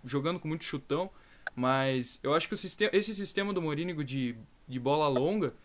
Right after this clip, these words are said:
também facilita a vida dos zagueiros, né? Porque, obviamente, eles têm que, é, eles fazem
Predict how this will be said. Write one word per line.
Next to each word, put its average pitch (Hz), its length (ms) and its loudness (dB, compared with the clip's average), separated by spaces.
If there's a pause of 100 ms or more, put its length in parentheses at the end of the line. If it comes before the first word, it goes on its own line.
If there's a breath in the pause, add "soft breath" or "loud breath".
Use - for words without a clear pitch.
(220)
também 151 200 0
facilita 185 680 -2 (220)
a 131 80 -2
vida 147 260 0
dos 131 160 -2
zagueiros, 139 400 2
né? 139 100 0
Porque, - 180 -4
obviamente, 135 520 0
eles 123 160 -4
têm 139 180 -4
que, 117 320 -4 (360)
é, 110 240 -4
eles 113 160 -8
fazem 147 400 2